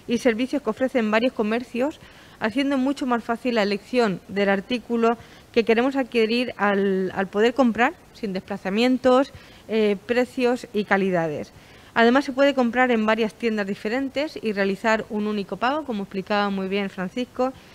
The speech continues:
en lugar de pasar por múltiples procesos de caja. Los comerciantes con esta plataforma ganarán en visibilidad, algo que ayudará a incrementar sus ventas, a la vez que consiguen digitalizar sus tiendas.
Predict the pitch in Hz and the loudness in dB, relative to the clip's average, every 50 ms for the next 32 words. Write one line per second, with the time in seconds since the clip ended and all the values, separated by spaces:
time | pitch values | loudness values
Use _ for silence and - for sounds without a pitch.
0 | - - - 226 226 220 220 233 247 240 254 220 233 - 247 247 233 - 226 208 | -20 -8 -4 0 0 2 4 4 2 2 2 -2 -2 -2 -2 -4 -2 0 0 0
1 | 208 214 233 208 - - - - 220 214 220 - - 202 190 - 208 202 - 214 | 0 0 -2 -2 -6 -12 -10 -6 -6 -6 -6 -4 -6 -6 -6 -6 -8 -8 -6 -6
2 | 185 170 175 160 - 165 160 - - - - - - - - - - - - - | -4 -2 -2 -2 -2 -4 -4 -4 -8 -10 -10 -14 -18 -20 -20 -20 -20 -20 -20 -20
3 | - - - - - - - 240 233 - 254 240 240 233 - 302 302 311 294 - | -20 -20 -20 -20 -14 -2 0 0 2 2 2 2 2 0 0 0 0 0 0 -2
4 | 330 339 - 302 247 247 240 - 262 233 247 233 - 233 - 254 254 247 254 262 | -2 -2 0 0 0 0 0 -4 -2 -2 -2 -2 -2 -4 -4 -4 -2 0 2 2
5 | 254 - - 214 208 220 214 208 208 208 247 254 233 190 170 165 - - - - | 0 0 -2 -2 0 0 2 2 2 4 4 4 2 0 -4 -8 -12 -18 -10 -6
6 | 208 208 208 196 220 - - 214 190 196 196 190 196 220 269 339 - - - - | -4 -2 0 0 0 0 0 -2 0 2 2 2 4 4 4 2 0 -4 -14 -16
7 | - - 208 220 220 220 214 - 214 190 190 196 190 190 190 214 220 226 226 208 | -8 -6 -2 -2 -2 -2 -2 -2 -2 -2 0 0 -2 -2 -2 -2 -2 -2 -4 -6
8 | 208 196 190 190 190 190 208 214 - - 208 185 180 214 262 269 254 - 294 302 | -6 -6 -6 -4 -4 -4 -4 -4 -4 -4 -6 0 2 4 4 4 2 0 -2 -2
9 | 349 - - - - - - - - - - - - - 220 220 226 220 214 220 | -2 -4 -8 -16 -20 -20 -20 -20 -20 -20 -20 -16 -4 0 2 4 4 4 4 4
10 | 262 294 320 - - - 254 220 - 226 214 208 - 240 240 214 240 240 233 214 | 2 2 0 -2 -8 -12 -10 -2 0 0 0 0 -2 -4 -2 0 0 0 0 0
11 | 220 - - 196 - 196 190 202 185 - 220 - - 202 170 - - 180 175 165 | -2 -4 -4 -4 -4 -2 -4 -4 -4 -4 -6 -6 -6 -10 -12 -6 -4 -2 -2 -2
12 | 160 156 147 170 - - | -2 -4 -6 -6 -8 -14